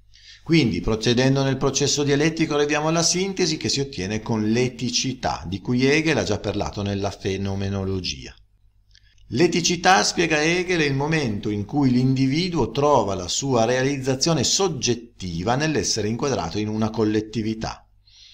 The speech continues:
in cui contano sì i rapporti esterni, ma non viene per questo trascurato il senso soggettivo e individuale.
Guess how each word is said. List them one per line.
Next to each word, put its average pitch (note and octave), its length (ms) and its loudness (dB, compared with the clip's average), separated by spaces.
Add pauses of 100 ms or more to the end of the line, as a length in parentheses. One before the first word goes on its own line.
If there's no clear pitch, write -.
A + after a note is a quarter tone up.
(120)
in A#2 180 4
cui D3 320 2
contano G2 640 2
sì A#2 640 2
i G2 80 -6
rapporti F2 420 -8
esterni, D#2+ 640 -4
ma E3 120 0
non G3+ 100 -2
viene F#2 240 -2
per B2+ 160 -4
questo G2 220 -6
trascurato G#2 560 -4
il F#2+ 100 -4
senso G2 460 -2
soggettivo A2 1080 -4
e A2+ 80 0
individuale. A2+ 920 -4